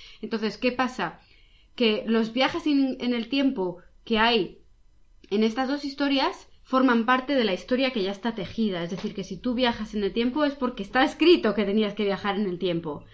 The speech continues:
Con esto, eh, y, y, y que va a influir, todo lo que tú hagas ha influido ya en la historia. Es como un, la pescadilla que se muerde la cola.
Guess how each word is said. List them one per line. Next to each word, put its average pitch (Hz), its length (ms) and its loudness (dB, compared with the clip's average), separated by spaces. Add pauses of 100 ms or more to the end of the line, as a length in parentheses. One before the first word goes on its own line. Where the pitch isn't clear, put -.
(600)
Con 254 200 4
esto, 294 180 2 (360)
eh, 220 500 2
y, 226 240 0
y, 240 160 0
y 233 80 -2
que 247 120 6
va 240 60 6
a 294 80 6
influir, 277 460 4
todo 247 160 4
lo 285 100 2
que 277 80 2
tú 262 160 2
hagas 330 480 4
ha 247 140 4
influido 247 560 2
ya 185 180 0
en 175 100 -2
la 175 80 -2
historia. 170 520 -6 (100)
Es 220 140 -2
como 233 200 2
un, 214 360 4
la 196 120 2
pescadilla 208 560 -2
que 196 80 -6
se 196 120 -6
muerde 180 240 -4
la 165 160 -6
cola. 165 320 -6